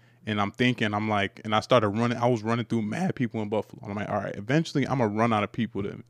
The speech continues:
to interview, right?" Or, like, people are just, like, you know, p-, people start, might start being flaky, 'cause people started being flaky sometimes too, right? So I'm like, "I need to create another show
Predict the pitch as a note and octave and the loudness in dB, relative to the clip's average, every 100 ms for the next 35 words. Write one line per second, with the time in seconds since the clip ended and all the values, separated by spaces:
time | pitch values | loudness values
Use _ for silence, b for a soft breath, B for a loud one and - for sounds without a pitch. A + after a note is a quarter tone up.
0 | G#2+ A2+ - G2+ - - - _ _ G#2+ | -6 -6 -4 -8 -10 -14 -14 _ _ 0
1 | G#2+ G#2 - _ _ _ _ - G#2+ G#2 | 2 0 -6 _ _ _ _ 0 2 4
2 | G2 - B2 A2 A2 G#2+ G2+ - _ _ | 0 0 0 0 0 -2 -2 -8 _ _
3 | _ _ - G#2+ G2 G#2+ - G#2 G2 F#2+ | _ _ -2 0 0 -4 -4 -2 -2 -4
4 | G#2 G#2 F#2+ - - A#2 G#2+ - G#2+ G2+ | -6 -6 -6 -10 -8 -4 -4 0 2 2
5 | G2+ - G#2+ F#2+ G#2 - - - - - | -4 -4 -6 -6 -8 -6 -6 -6 -10 -10
6 | A#2+ B2+ A#2 A#2+ A2+ G#2+ G2+ A2+ A2 G#2+ | -4 -2 0 2 2 2 -2 -4 -6 -10
7 | A#2 - - - - A2 A#2 A#2 - A#2 | -12 -14 -16 -12 -8 -8 -8 -10 -8 -6
8 | A2 A2+ C3 A2 - A#2 G#2+ A2+ B2 A2 | -6 -2 -2 -2 0 0 2 2 2 0
9 | - C3 A#2+ G#2+ | 4 6 6 4